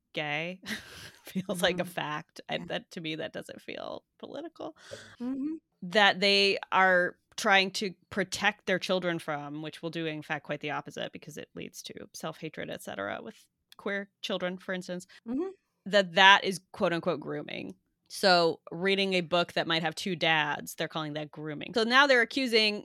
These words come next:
Speaker 1: everyone. I mean, me, I guess by default, because I'm an educator who will talk about <laughs> those things,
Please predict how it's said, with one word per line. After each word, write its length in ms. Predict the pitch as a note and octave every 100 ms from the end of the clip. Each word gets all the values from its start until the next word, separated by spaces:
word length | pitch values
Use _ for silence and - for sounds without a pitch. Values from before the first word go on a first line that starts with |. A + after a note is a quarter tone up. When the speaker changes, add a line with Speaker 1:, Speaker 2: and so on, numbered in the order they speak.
| _
Speaker 1:
everyone. 680 | A#3 C4 G#3 E3 D#3 F3 A3+ -
I 100 | G#3+
mean, 260 | A3 A3 - A3 _ _ _ _ _
me, 440 | G3+ G#3+ A#3 B3+ -
I 100 | G#3+
guess 240 | G3+ A3
by 160 | G#3+ G#3
default, 400 | G#3+ G#3+ A3 A3+
because 220 | G#3 F#3
I'm 160 | F#3
an 60 | G3
educator 500 | G3 G3+ A3 G3+ G3+
who 100 | G#3+
will 80 | G#3+
talk 240 | A3 G#3
about 200 | G#3+ A3
<laughs> 20 |
those 160 | B3 A#3+
things, 580 | G#3+ - - G#3+ -